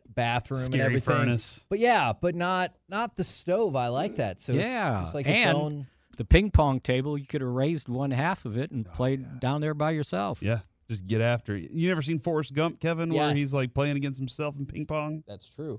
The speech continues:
Speaker 2: That's the way to do it.
Speaker 3: So
Speaker 1: And it
Speaker 3: anyway, that, <laughs> that's probably more time he wanted to spend on Tommy
Speaker 2: Oh.
Speaker 3: DeVito.
Speaker 1: I don't know if you've heard this
Speaker 2: Yeah.
Speaker 1: show before. I
Speaker 2: Mickey,
Speaker 1: don't know
Speaker 2: this
Speaker 1: about
Speaker 2: is
Speaker 1: that.
Speaker 3: <laughs>
Speaker 1: Uh, is obviously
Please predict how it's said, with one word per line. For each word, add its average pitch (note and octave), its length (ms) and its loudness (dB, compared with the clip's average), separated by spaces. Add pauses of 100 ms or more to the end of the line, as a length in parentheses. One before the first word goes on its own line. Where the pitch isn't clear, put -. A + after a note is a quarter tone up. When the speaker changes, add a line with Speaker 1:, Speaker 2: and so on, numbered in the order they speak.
(120)
Speaker 2:
That's E2+ 160 -6
the F2+ 60 -6
way F2+ 40 0
to F2 80 -2
do F2 180 -2
it. E2+ 100 -8 (100)
Speaker 3:
So F3 140 4
Speaker 1:
And D#3+ 80 6
it - 20 6
Speaker 3:
anyway, C3 320 2
that, A#2+ 220 0
<laughs> - 60 -12
that's - 220 -2 (220)
probably C#3 400 -2 (240)
more B2 180 -2
time C3+ 300 -2
he B2+ 160 0
wanted A#2+ 340 -4
to A2 80 -2
spend B2+ 380 -4
on G#2 160 -4
Tommy A2 260 2
Speaker 2:
Oh. A2 240 4
Speaker 3:
DeVito. A#2 220 0
Speaker 1:
I D3+ 40 2
don't - 100 0
know F3+ 100 2
if - 120 -2
you've D3 120 -4
heard D#3 240 -2
this C#3 160 2
Speaker 2:
Yeah. A2 240 4
Speaker 1:
show G2+ 60 -2
before. A#2+ 340 -2
I B2 100 2
Speaker 2:
Mickey, C3 60 0
Speaker 1:
don't B2 80 0
know C3 80 2
Speaker 2:
this B2+ 160 2
Speaker 1:
about A#2 180 2
Speaker 2:
is A2+ 80 -2
Speaker 1:
that. D3 960 2
Speaker 3:
<laughs> - 0 -
Speaker 1:
Uh, D3 840 0 (180)
is E3+ 360 -2
obviously G3 720 -2